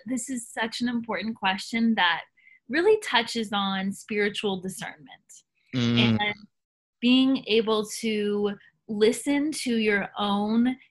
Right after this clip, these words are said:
Speaker 1: intuition and not even necessarily your logical mind, right? Someone might have a very impressive long resume, or maybe they've been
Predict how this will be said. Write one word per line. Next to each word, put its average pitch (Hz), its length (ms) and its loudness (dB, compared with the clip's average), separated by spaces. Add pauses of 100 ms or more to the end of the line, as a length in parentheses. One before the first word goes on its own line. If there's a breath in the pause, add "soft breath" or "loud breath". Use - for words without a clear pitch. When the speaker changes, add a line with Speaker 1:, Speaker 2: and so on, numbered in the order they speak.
Speaker 1:
intuition 233 800 2 (480 loud breath)
and 214 340 0 (220 soft breath)
not 285 420 4
even 370 220 -4
necessarily 247 760 0
your 214 200 2
logical 196 720 2
mind, 165 600 -6 (200)
right? 214 300 4 (220 loud breath)
Someone 349 520 0
might 269 180 4
have 208 300 2
a 180 160 -2
very 202 340 2
impressive 190 640 -2
long 185 380 -2
resume, 254 580 4
or 190 160 0
maybe 185 340 -4
they've 170 180 -6
been 175 180 -16